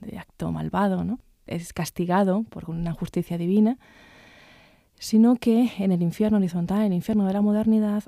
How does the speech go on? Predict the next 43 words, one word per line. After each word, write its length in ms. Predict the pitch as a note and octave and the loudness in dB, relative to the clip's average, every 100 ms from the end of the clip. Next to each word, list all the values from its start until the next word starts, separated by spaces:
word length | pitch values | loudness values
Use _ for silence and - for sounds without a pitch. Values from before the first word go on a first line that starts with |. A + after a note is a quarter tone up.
| - | -8
aquel 420 | F#3 A3+ A#3 A#3+ | -6 -2 -2 -2
que 100 | F#3 | -6
experimenta 920 | - F#3 E3+ F3 G#3+ F#3+ D#3 E3 - _ _ _ | -6 -4 -2 4 6 4 0 -10 -14 _ _ _
el 140 | - E3+ | -6 -4
infierno, 720 | D#3+ - G#3+ G#3+ F#3+ F3 A3 - | -4 -2 2 2 0 -4 -6 -10
es 80 | F3 | -8
decir, 180 | F3 - | -8 -4
una 240 | F#3+ G3 | 0 0
destrucción 920 | F3+ - - - - - G#3+ G3 E3 - _ _ _ _ _ _ | 0 -4 -10 -16 -16 0 2 2 -2 -10 _ _ _ _ _ _
de 160 | - E3 | -10 -10
su, 240 | - D3+ | -10 -12
de, 160 | C3+ A#2+ | -12 -12
de 140 | - | -12
su 180 | D3+ D#3 | -12 -8
yo, 200 | D#3+ G3 | -2 -2
una, 320 | G3+ F#3+ E3 - | 0 -4 -6 -8
una, 160 | E3 | -8
una 160 | - E3 | -6 -6
destrucción 360 | E3 F3+ F3 | -6 -6 -6
de 60 | D#3+ | -6
su 140 | D#3+ | -6
mismidad, 500 | D#3+ D#3+ E3+ F3+ G#3 - - - | -6 -6 -4 -4 -6 -10 -10 0
no 160 | G3+ | 2
tiene 180 | A3+ A3 | 4 2
que 120 | G3+ | 2
ver 260 | F3+ F3+ F#3+ | 0 0 -2
con 180 | F3 E3+ | -4 -2
un 100 | E3+ | -4
crimen, 520 | - G3 E3 D3+ D#3+ - | 0 0 0 -4 -8 -14
es, 180 | D#3+ | -14
no 220 | - - E3+ | -10 -6 -6
es, 160 | - | -6
no 160 | F#3+ F#3+ | -4 -4
es 100 | G3+ | -2
una 140 | G3 | -4
justicia, 640 | F3 E3+ - G#3 - C#3 D3 | -4 -10 -6 -6 -6 -10 -8
sino 200 | D#3+ D#3+ | -6 -4
más 200 | F3 F3+ | -4 -2
bien 280 | F#3+ G3 G3 - - - - - _ _ | 0 0 -2 -12 -20 -20 -20 -20 _ _
puedes 380 | - F#3 F#3+ F3+ | -2 0 0 0
haber 180 | F3+ F#3+ | 0 0
actuado 640 | F3+ - F3+ F3 E3 D#3 - _ - | -2 -4 -4 -2 -4 -8 -14 _ -6
bien 480 | E3+ F#3+ G#3+ A3+ | 0 2 4 0